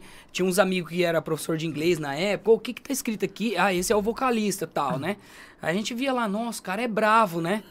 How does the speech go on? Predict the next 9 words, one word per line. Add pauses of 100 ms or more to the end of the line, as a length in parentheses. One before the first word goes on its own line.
(140)
Ó
a
cara
dele,
ó,
ó
a
fantasia,
né?"